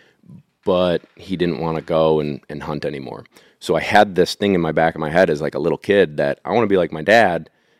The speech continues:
I wanna be a hunter, and I love dogs. And then as I got into college, I started hunting more, got in with friends that took me and taught me, and, and it blossomed. Um, there was a prominent T V show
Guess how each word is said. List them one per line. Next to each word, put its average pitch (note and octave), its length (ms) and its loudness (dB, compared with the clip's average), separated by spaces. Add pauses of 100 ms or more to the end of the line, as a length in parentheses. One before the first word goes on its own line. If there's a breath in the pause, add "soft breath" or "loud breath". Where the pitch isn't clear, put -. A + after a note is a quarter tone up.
(100)
I F#2+ 100 -2
wanna F#2+ 160 2
be E2+ 80 0
a D#2+ 80 0
hunter, E2+ 540 -2 (440)
and F2 120 -8
I D2+ 80 -6
love F#2 240 4
dogs. E2+ 640 4 (760)
And F#2+ 200 -6
then A#2 560 2 (460)
as F2+ 180 -6
I F2+ 80 0
got F#2 180 4
into F2 160 -2
college, F#2 560 4 (160)
I E2+ 140 -2
started E2 400 -2
hunting D#2+ 280 -6
more, E2 360 -2 (240)
got D#2+ 180 -2
in D#2+ 160 -2
with D#2 120 -4
friends E2 420 -2
that D#2+ 160 -2
took - 240 -10
me D#2+ 100 -8
and D#2 140 -10
taught E2 260 -2
me, E2+ 220 -4
and, D2+ 400 -6
and D#2+ 100 -8
it C#2+ 140 -8
blossomed. D#2+ 580 2 (720 soft breath)
Um, D2 640 -6
there G#2 120 6
was F#2+ 80 6
a E2 60 2
prominent G2+ 680 0
T F2+ 200 -4
V F#2+ 180 2
show D2 460 0